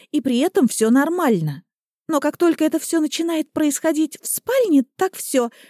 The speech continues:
На меня накатывает паника, я начинаю отбиваться от Темы. Один раз даже лампой ему бровь рассекла. А у него такие брови красивые». Евдокия всхлипнула. Я тут же достала бумажные платочки и протянула ей.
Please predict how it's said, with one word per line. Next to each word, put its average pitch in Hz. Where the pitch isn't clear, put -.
На 311
меня 294
накатывает 294
паника, 359
я 311
начинаю 285
отбиваться 294
от -
Темы. 233
Один 294
раз 311
даже 277
лампой 302
ему 240
бровь 254
рассекла. 226
А 349
у 269
него 262
такие 277
брови 302
красивые». 262
Евдокия 226
всхлипнула. 156
Я 277
тут 277
же 226
достала 220
бумажные 208
платочки 233
и 214
протянула 247
ей. 190